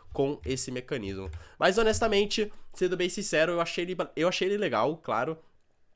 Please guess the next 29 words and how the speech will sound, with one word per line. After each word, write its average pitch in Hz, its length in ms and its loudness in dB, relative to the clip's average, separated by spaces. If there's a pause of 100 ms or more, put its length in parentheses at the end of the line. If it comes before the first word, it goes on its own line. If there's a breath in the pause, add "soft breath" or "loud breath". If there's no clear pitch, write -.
(300)
Eu 123 120 2
acho 127 160 4
que 156 60 -4
ele 147 80 -6
deva 131 220 -6
ficar 143 220 -4
bem 123 260 -6
bonito 165 380 -6
com 147 100 -4
os 131 140 -4
demais 123 320 -4
personagens 120 580 -6
de 113 160 -8
Armada 107 520 -6
ali 101 180 -8
lançado 104 640 -8
na 98 160 -8
Legacy. 107 500 -8 (240 loud breath)
Quais 233 220 0
personagens 190 420 -4
nós 160 140 -10
tivemos 147 300 -6
de 139 60 -2
Armada? 104 300 -4
Nós 104 140 -8
tivemos 120 380 -6
o 117 40 -10
Hot 120 340 -4
Hot, - 380 -8